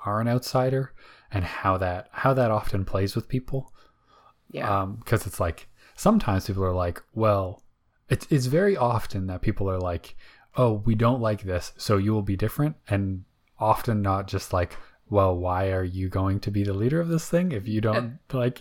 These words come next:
Speaker 1: if you're not <laughs> part of it?" Um,
Speaker 2: Yeah.
Speaker 1: it's just an interesting st-, like, it's a super common thing in, like, campaigns to be like, "I'm not part of the establishment."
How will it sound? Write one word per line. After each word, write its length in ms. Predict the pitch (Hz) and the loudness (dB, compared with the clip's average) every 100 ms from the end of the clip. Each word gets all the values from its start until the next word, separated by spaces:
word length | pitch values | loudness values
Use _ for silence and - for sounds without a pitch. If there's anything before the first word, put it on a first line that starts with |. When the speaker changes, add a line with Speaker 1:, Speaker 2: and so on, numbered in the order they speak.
| - | -6
Speaker 1:
if 120 | 107 117 | -4 0
you're 120 | 117 | 2
not 240 | 123 139 | 4 4
<laughs> 100 | 104 | 4
part 200 | 127 127 | 4 4
of 100 | 165 | 4
it?" 260 | 185 220 - - 156 - 190 - - | 4 2 -2 -6 -6 -6 -8 -12 -6
Um, 320 | 104 101 95 98 | -2 0 -2 -8
Speaker 2:
Yeah. 180 | - - - - - - - - | -8 -8 -10 -20 -20 -20 -10 0
Speaker 1:
it's 120 | 135 | 2
just 140 | 233 208 | 2 4
an 80 | |
interesting 400 | 131 131 131 117 104 | 4 4 4 2 0
st-, 160 | - | 2
like, 180 | 127 123 | 4 4
it's 140 | 120 | 4
a 120 | 147 117 | 4 4
super 260 | 175 120 | 2 0
common 400 | - 107 117 104 | -2 -2 -2 -2
thing 360 | - 87 85 117 _ | -2 -4 -4 -10 _
in, 280 | - 90 87 | -4 -2 -2
like, 280 | 87 85 - | -2 -4 -6
campaigns 540 | - 92 80 95 87 | -4 0 4 4 2
to 80 | - | -4
be 100 | 92 | -6
like, 200 | 85 87 - | -6 -6 -2
"I'm 180 | 98 95 | -2 -2
not 220 | 92 - | -4 -2
part 220 | - 101 | 0 0
of 80 | 95 | -2
the 100 | 95 | -6
establishment." 760 | 92 - 95 92 90 98 87 | -6 -4 -4 -2 -4 -6 -10